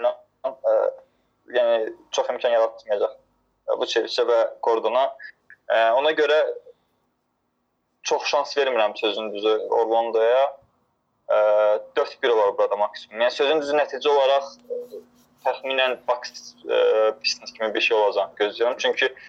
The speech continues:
yəni, heyət çox yetərsizdir. Və orada da, yəni, gərək Terence Ross çıxsın,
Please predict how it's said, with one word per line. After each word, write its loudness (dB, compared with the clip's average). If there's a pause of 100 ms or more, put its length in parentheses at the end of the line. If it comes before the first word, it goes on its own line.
(280)
yəni, 2 (240)
heyət 0
çox -2
yetərsizdir. -2 (1000)
Və 0
orada 4
da, 4
yəni, 2 (160)
gərək 2
Terence 0
Ross -2
çıxsın, -6